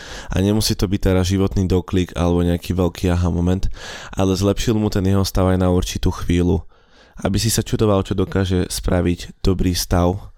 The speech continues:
aj na desať minút. Gratulujem ti a nao-, naozaj ťa aj obdivujem, pretože častokrát z osobnej skúsenosti viem, aké je to ťažké sa posunúť niekde,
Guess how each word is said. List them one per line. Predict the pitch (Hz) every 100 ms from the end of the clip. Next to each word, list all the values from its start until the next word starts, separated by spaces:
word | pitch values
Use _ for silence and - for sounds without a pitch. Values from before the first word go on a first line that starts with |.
| - -
aj | 98 92
na | 90
desať | 90 - 87
minút. | 90 87 82 - - -
Gratulujem | 87 87 87 90 95 95
ti | 95 113 110
a | - 90
nao-, | 90 90 90 87
naozaj | 92 90 92 95 90 -
ťa | 90
aj | -
obdivujem, | - - 76 76 -
pretože | - 82 90
častokrát | - 101 104 101 90 90
z |
osobnej | 98 90 87
skúsenosti | - - 85 87 -
viem, | 85 87 90 101 - - - -
aké | 92 - 90
je | 90
to |
ťažké | - 85 87 - 90 101 - - -
sa | - 85 -
posunúť | 82 - 87 92
niekde, | 92 90 90 90 98